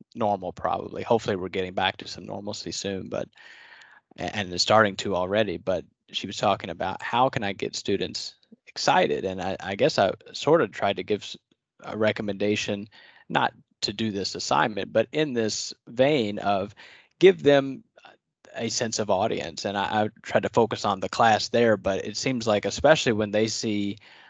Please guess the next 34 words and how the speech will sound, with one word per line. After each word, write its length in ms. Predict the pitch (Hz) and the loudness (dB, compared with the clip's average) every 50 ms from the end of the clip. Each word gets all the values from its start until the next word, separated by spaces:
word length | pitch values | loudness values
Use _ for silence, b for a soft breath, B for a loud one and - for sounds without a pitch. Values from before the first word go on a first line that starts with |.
| B B - - | B B -10 -8
an 140 | 113 107 | -6 -4
external 540 | 92 104 120 - - - 113 110 110 104 98 | -2 -2 -2 -2 -2 0 0 0 2 2 2
audience 440 | 87 95 98 98 98 95 98 101 - | 4 4 4 4 2 -2 -6 -8 -8
like 100 | 104 101 | -8 -8
these 240 | - 98 98 - - | -8 -8 -8 -4 -2
middle 200 | 113 113 113 107 | 0 2 2 0
schoolers 640 | - - - 98 95 90 92 95 95 101 - - - _ _ _ _ | 0 -2 -4 -4 -2 -2 -4 -6 -6 -8 -10 -12 -14 _ _ _ _
and 200 | - 104 107 104 | -8 -6 -6 -4
have 440 | - - 110 - 113 101 101 - - | -4 -4 -2 -2 -2 -4 -6 -2 2
their 180 | - 113 110 110 | 4 4 4 4
message 720 | 104 104 110 110 113 - - 107 98 98 - - - - _ _ _ _ _ | 4 2 2 2 2 2 0 -2 -4 -4 -6 -8 -10 -10 _ _ _ _ _
make 300 | - - 110 110 104 - | -6 -2 -2 -2 -2 -2
an 80 | 101 92 | -6 -6
impact 600 | - - 135 - - - - 92 92 90 - - | -2 0 0 2 2 0 -4 -4 -6 -6 -6 -6
on 200 | 92 90 95 - | -6 -6 -8 -8
them, 300 | 98 98 98 98 92 87 | -10 -10 -10 -10 -10 -8
that 260 | 87 92 113 113 - - _ _ _ _ _ _ | -4 -2 -2 -2 -2 -4 _ _ _ _ _ _
is 220 | - - 104 98 | -10 -8 -8 -8
a 60 | - - | -8 -6
great 380 | - 107 113 123 120 - - | 0 2 4 4 4 2 0
way 220 | - 92 90 92 95 - | -4 -4 -4 -6 -6 -6
to 100 | - 95 | -6 -4
make 240 | 82 92 90 - - | -4 -6 -8 -8 -10
the 80 | - | -14
class 540 | - - - - - - - - - - - B B B B B B B B B B _ _ - | -6 -4 -2 -2 0 -2 -2 -4 -6 -8 -10 B B B B B B B B B B _ _ -2
interactive. 600 | - 107 104 101 101 98 98 98 101 110 95 92 117 | 0 2 2 4 4 4 2 2 0 0 0 0 2
And 100 | 104 104 | 2 4
I've 140 | 110 110 | 6 8
always 340 | 113 135 147 143 127 113 107 | 8 10 10 10 8 6 4
said 260 | - - 120 110 110 | 2 2 4 4 4
of 140 | 107 101 - | 2 0 -2
public 300 | - - 107 107 - - | -2 -4 -2 -2 -4 -6
speaking 340 | - - 156 160 - 110 98 | -4 -4 -4 -4 -4 -8 -10
classes, 540 | - - 95 95 95 - - 98 101 107 | -6 -6 -4 -4 -6 -6 -8 -10 -10 -10